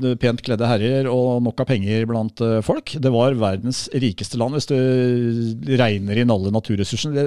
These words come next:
Venezuela sitter fortsatt på de største oljereservene i verden.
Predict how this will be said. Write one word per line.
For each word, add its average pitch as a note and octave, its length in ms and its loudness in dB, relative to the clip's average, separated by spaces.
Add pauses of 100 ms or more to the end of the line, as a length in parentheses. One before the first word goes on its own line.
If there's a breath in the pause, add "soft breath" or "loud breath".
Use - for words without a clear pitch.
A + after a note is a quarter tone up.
(140)
Venezuela A#2 400 0
sitter A2 220 -8
fortsatt - 760 -8 (100)
på D3 140 -6
de C#3+ 80 -6
største C3 240 -4
oljereservene G2 640 -4
i G2+ 80 -2
verden. F#2+ 320 -2